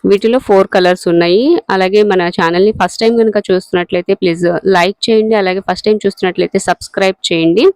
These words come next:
ఇది వచ్చేసి బ్లౌజ్ అండి. బ్లౌజ్ కూడా చూస్తున్నారు కదా, పెద్ద బ్లౌజ్ వస్తుంది, పన్నా పెద్దది ఉంటుంది, అలాగే బ్లౌజ్ కూడా పెద్దది వస్తుంది, ఎవరికైనా సరిపోతుంది. బ్యాక్ సైడ్ కూడా మనకి గుచ్చుకోవడం లాంటివి ఏమి ఉండవు అనమాట. ఈ శారీ కాస్ట్ వచ్చేసి ఎయిట్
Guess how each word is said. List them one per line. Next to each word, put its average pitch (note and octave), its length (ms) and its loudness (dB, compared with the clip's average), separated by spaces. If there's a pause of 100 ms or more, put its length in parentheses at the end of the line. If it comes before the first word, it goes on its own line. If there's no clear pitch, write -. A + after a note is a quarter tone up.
(480)
ఇది G#3 120 2
వచ్చేసి B3 340 -2 (140)
బ్లౌజ్ F#3 340 4 (100)
అండి. G3 200 2 (800)
బ్లౌజ్ G3 360 4
కూడా G#3+ 200 2
చూస్తున్నారు F#3+ 420 -2
కదా, F3+ 140 0 (100)
పెద్ద F#3 160 -2 (100)
బ్లౌజ్ F#3+ 320 2
వస్తుంది, F3+ 360 2 (100)
పన్నా E3+ 200 0 (100)
పెద్దది E3+ 320 -2
ఉంటుంది, F3+ 380 2 (100)
అలాగే F#3+ 240 0 (100)
బ్లౌజ్ F3 340 2
కూడా G3+ 220 0
పెద్దది E3+ 320 -2
వస్తుంది, E3+ 400 0 (100)
ఎవరికైనా F3+ 440 -2
సరిపోతుంది. E3+ 500 0 (100)
బ్యాక్ F#3 260 -2
సైడ్ G#3 220 0
కూడా G#3 160 2 (520)
మనకి G3+ 280 2
గుచ్చుకోవడం G3 480 0
లాంటివి F3+ 380 0
ఏమి E3+ 180 4
ఉండవు E3 240 0
అనమాట. D#3 320 -2 (240)
ఈ - 20 2 (120)
శారీ G3 280 0
కాస్ట్ F3 360 -2
వచ్చేసి F#3 380 -2 (440)
ఎయిట్ B3 180 4